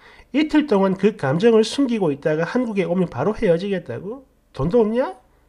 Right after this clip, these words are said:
에라이. 야, 내가 봤을 때 너 저 새끼랑 절대 죽어도 못 헤어진다. 음.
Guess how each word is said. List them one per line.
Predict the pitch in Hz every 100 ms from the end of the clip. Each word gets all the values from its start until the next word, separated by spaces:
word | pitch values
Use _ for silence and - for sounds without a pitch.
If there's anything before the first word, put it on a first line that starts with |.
| _ _ _ 143
에라이. | 147 135 123 120 110 139 - _ _ _ 170
야, | 156 104 - _ - - - _
내가 | 139 196
봤을 | 269 -
때 | 226
너 | 165 127 185 269 240 120 101 101
저 | -
새끼랑 | 117 - 247 214 -
절대 | 233 294 302 294
죽어도 | - 320 349
못 | 190 120 -
헤어진다. | 208 214 208 139 113 127 139 _ _ _ _ _ _ _ _ _ _ _ _ - - - _ _ - - - - _ - _ _ - _ _ _ _ _ _ - - - - - _ _ _ _
음. | 104 101